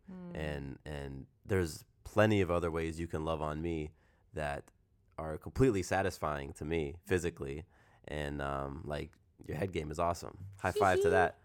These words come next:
Speaker 1: Yeah.
Speaker 2: Boom. So that,
Speaker 1: <laughs>
Speaker 2: it,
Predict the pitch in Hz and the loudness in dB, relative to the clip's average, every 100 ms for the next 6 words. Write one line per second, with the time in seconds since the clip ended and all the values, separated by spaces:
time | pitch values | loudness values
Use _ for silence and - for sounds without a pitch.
0 | - 196 233 226 117 120 90 82 - - | -4 -2 0 8 12 12 10 2 -14 -20
1 | - - 135 127 117 113 127 131 - - | 4 12 12 12 10 10 12 10 6 -10
2 | - - 269 - 254 254 233 _ - 123 | -8 2 4 4 0 0 -2 _ 0 2
3 | 107 | 2